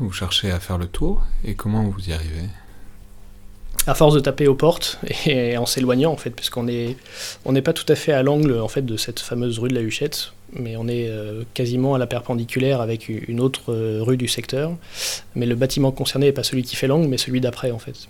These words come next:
Speaker 2: Et à, à force de pousser les reconnaissances, c'est pas le bâtiment qui est à l'angle qui nous permet d'aller voir derrière, mais ça va être le bâtiment encore d'après, sur la rue adjacente. Euh, quand on arrive dans la courette, euh,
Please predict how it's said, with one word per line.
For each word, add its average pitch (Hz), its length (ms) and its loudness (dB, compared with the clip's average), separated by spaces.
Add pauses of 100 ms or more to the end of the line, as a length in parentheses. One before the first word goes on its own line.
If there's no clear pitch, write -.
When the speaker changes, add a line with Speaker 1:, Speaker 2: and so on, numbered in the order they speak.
(120)
Speaker 2:
Et 113 440 -4
à, 120 320 -6
à 120 40 -8
force 131 220 2
de 131 100 4
pousser - 280 0
les 147 80 8
reconnaissances, 123 560 2
c'est - 160 -6
pas 135 100 -2
le 131 60 0
bâtiment 135 600 4
qui - 140 -4
est 127 40 2
à 123 60 2
l'angle 143 280 6
qui 131 120 -4
nous 123 100 2
permet 123 260 2
d'aller 113 220 0
voir 123 180 0
derrière, 123 340 -2
mais 123 140 -4
ça - 120 -6
va 117 60 0
être 120 140 -4
le 131 60 -2
bâtiment 131 420 2
encore 123 240 0
d'après, 135 360 -2 (100)
sur - 200 -8
la 113 120 -2
rue 123 120 2
adjacente. 127 560 -2 (640)
Euh, 110 380 -2 (100)
quand 120 160 0
on 113 80 0
arrive 139 220 6
dans 135 120 4
la 123 80 4
courette, - 600 0 (280)
euh, 107 280 -6